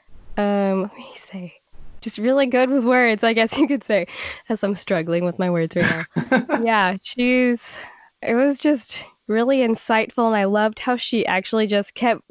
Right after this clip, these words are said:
Speaker 1: going on. And she actually apologized to me after. She's like,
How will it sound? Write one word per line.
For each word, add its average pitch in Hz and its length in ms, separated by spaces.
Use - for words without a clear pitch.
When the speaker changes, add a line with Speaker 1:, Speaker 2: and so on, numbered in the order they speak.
Speaker 1:
going 214 460
on. 196 400
And 233 100
she 277 220
actually 349 340
apologized 220 760
to 262 80
me 254 140
after. 202 480
She's 233 200
like, 220 180